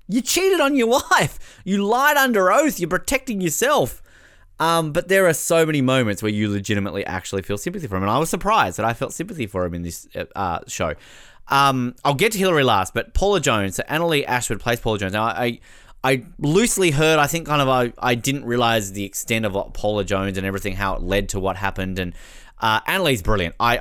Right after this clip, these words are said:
again, I don't know a whole lot of the background. I read a lot about the background of Paula Jones and the situation while I was watching this to kind of get me a bit educated on the situation. And she's a spitting image of Paula Jones. She maybe looks the best out of all of these characters, uh, alongside Sarah Paulson as Linda Tripp. But you just,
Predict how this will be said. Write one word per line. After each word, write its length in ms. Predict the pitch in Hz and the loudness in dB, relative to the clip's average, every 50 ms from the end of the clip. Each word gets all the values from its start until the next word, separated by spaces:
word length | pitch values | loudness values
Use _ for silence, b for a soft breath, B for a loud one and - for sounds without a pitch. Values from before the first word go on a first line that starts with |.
| - 117 | 0 -2
again, 200 | 107 113 104 92 | 0 0 0 0
I 120 | 90 101 | -2 -2
don't 340 | 104 101 113 107 110 123 123 | 0 0 2 2 2 0 0
know 140 | 113 107 98 | 0 0 0
a 40 | |
whole 220 | 90 90 104 104 101 | 0 0 0 2 2
lot 140 | 101 98 92 | 2 0 0
of 20 | |
the 60 | 87 | -2
background. 420 | 82 107 110 117 - 117 107 101 92 | -2 -2 -2 -2 -2 -2 -2 0 0
I 60 | 87 | 0
read 240 | 90 101 120 131 131 | 2 2 2 4 4
a 40 | |
lot 220 | 123 123 123 123 120 | 4 4 4 2 2
about 220 | 113 120 113 107 | 2 0 0 -2
the 80 | 113 104 | -2 -4
background 340 | 107 110 110 - 113 107 104 | -4 -4 -4 -4 -4 -4 -4
of 60 | 98 | -4
Paula 260 | - 110 107 104 101 | -4 -4 -4 -4 -2
Jones 300 | - 104 101 104 98 98 | -2 -2 -2 -2 -4 -6
and 80 | 98 95 | -8 -8
the 40 | |
situation 520 | - 107 98 - 101 98 98 95 - 98 90 | -8 -8 -8 -4 -2 -2 -2 -2 -2 -4 -2
while 100 | 90 90 | -2 -2
I 40 | 90 | -2
was 100 | 92 92 | -2 -4
watching 320 | 92 95 92 - - 98 | -4 -4 -4 -4 -6 -6
this 160 | 98 98 - - | -6 -6 -6 -6
to 100 | - 87 | -8 -8
kind 220 | - 98 90 90 | -6 -6 -4 -4
of 140 | 87 85 - | -6 -6 -4
get 160 | - 95 - | -4 -4 -4
me 100 | 92 90 | -4 -6
a 40 | 87 | -6
bit 120 | 87 - | -6 -4
educated 560 | 64 92 87 85 95 - 98 98 92 92 87 | -4 -6 -6 -6 -8 -6 -4 -4 -2 -2 -4
on 80 | 90 92 | -6 -8
the 60 | 90 | -8
situation. 580 | - - 95 - - 92 87 87 - - 92 90 | -10 -12 -10 -8 -6 -6 -4 -6 -6 -8 -8 -6
And 140 | 87 85 B B B B B B B | -8 -8 B B B B B B B
she's 260 | B - - 190 185 131 | B -2 0 0 0 0
a 60 | 104 | -2
spitting 600 | - - - - - - 127 127 110 107 104 98 | -2 -2 -2 -2 2 2 2 2 2 0 -2 -2
image 260 | 98 95 98 82 95 | -2 -2 -2 -2 -2
of 80 | 90 - | -2 -2
Paula 280 | - 95 95 95 95 | 0 0 0 0 0
Jones. 460 | 85 95 92 92 92 90 90 - - b b b | 0 0 0 0 -2 -2 -4 -8 -10 b b b
She 160 | b - 143 | b -4 0
maybe 240 | 143 143 135 120 113 | 0 2 2 2 2
looks 240 | 104 107 98 - - | 0 -2 -4 -4 -6
the 100 | - 92 | -6 -6
best 400 | 80 - - 95 90 - - - - | -2 0 0 0 0 -2 -6 -10 -6
out 100 | 92 95 | -4 -4
of 100 | 92 87 | -2 -2
all 140 | 90 92 90 | -2 -2 -2
of 80 | 90 87 | -2 -2
these 160 | 87 87 - | -4 -4 -4
characters, 560 | - 92 90 87 87 85 - 87 87 85 - B B B B B B B B | -4 -2 -2 -2 -2 -4 -4 -4 -4 -6 -6 B B B B B B B B
uh, 200 | - 101 95 92 87 | -2 0 2 2 2
alongside 480 | 95 98 98 98 98 90 - 92 90 85 - | 0 0 -2 -2 -4 -2 -2 -2 -2 -2 -2
Sarah 160 | 98 92 87 | -2 -2 -2
Paulson 320 | - 92 90 95 90 92 | -2 -2 -4 -2 -4 -6
as 100 | 90 80 | -8 -6
Linda 180 | 92 92 87 85 | -6 -6 -6 -6
Tripp. 300 | - - - 92 - - | -6 -4 -4 -4 -4 -4
But 160 | 92 85 - | -8 -8 -6
you 100 | 101 98 | -6 -6
just, 300 | 95 104 98 - - - | -4 -4 -4 -6 -8 -18